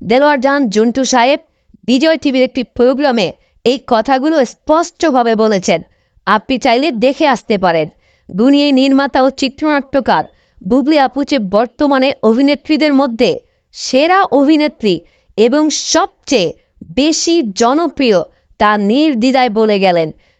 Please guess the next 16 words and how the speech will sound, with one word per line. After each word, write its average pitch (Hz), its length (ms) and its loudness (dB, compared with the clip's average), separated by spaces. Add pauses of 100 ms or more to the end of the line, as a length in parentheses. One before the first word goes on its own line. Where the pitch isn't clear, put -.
বিষয়টি 285 420 0
আমার 254 280 0
কাছে 277 260 -2 (120)
খুবই 370 280 2
ভালো 233 260 2
লাগলো। 165 360 0 (400)
আপনাদের 262 460 0
কেমন 240 320 0
লাগলো 254 460 0 (300)
লিখে 262 340 2
জানাতে 269 380 0
ভুলবেন 214 340 0
না। 165 260 -4 (340)
অবশেষে 311 520 0
বলতে 294 400 0
চাই, 170 340 -2